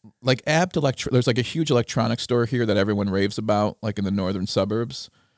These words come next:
And people are like, "Their restaurant, too, one of the best I've ever been to." It's like, the the place you buy G P S systems, really?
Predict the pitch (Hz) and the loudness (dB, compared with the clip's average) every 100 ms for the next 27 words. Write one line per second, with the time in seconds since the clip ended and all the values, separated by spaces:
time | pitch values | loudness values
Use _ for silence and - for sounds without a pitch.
0 | _ _ 110 110 113 110 107 120 123 151 | _ _ 0 2 4 2 4 4 6 4
1 | - 123 104 101 135 113 95 110 131 110 | 4 2 2 2 4 4 4 4 4 4
2 | 104 101 107 101 113 107 104 98 98 101 | 2 2 2 2 0 2 0 0 -2 -2
3 | - 62 - - _ _ 78 117 104 127 | -2 -6 -6 -14 _ _ -8 -4 -4 0
4 | 120 117 104 - _ _ _ _ _ 101 | 4 4 2 -6 _ _ _ _ _ 0
5 | - 156 170 156 143 147 170 151 156 185 | 4 4 4 2 2 2 4 4 4 2
6 | - 190 185 - 156 180 | 2 2 0 2 4 4